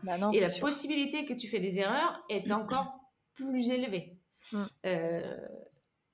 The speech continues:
Speaker 2: Donc, je finis mes projets, mais en même temps, j'ai tellement, donc, il y a cette partie-là, mais il y a aussi la partie où, quand tu es comme ça, sur plein de choses, plus la journée, tu peux pas forcément bosser, euh, tu communiques plus du tout.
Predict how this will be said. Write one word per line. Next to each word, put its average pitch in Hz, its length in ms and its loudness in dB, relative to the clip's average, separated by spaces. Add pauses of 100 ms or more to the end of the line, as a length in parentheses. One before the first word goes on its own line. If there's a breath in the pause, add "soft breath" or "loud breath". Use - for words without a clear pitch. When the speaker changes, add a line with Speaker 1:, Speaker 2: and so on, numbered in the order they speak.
(720)
Speaker 2:
Donc, 254 180 2
je 233 100 0
finis 294 320 2
mes 339 120 2
projets, 294 360 2
mais 277 80 2
en 233 80 2
même 226 160 -2
temps, 320 140 -2
j'ai 220 240 -4 (180)
tellement, 311 500 0
donc, 190 180 -2
il 240 60 -4
y 269 40 2
a 294 40 2
cette 285 200 -2
partie-là, 233 460 -2
mais 392 60 0
il 247 40 2
y 220 40 2
a 202 40 4
aussi 226 240 2
la 294 80 2
partie 190 440 0
où, 269 280 -2
quand 302 180 -4
tu 247 240 -8
es 311 140 -6
comme 233 200 0
ça, 220 240 -4
sur - 500 -8
plein 262 180 0
de 277 60 -4
choses, 196 480 0
plus 247 220 -4
la 214 140 2
journée, 202 280 -2
tu - 100 -12
peux 185 100 -8
pas 202 140 -2
forcément 220 400 -4
bosser, 190 380 -2 (600 loud breath)
euh, 165 320 2
tu 180 160 -8
communiques 277 540 0
plus - 480 -8 (160)
du 170 260 -2
tout. 359 320 -4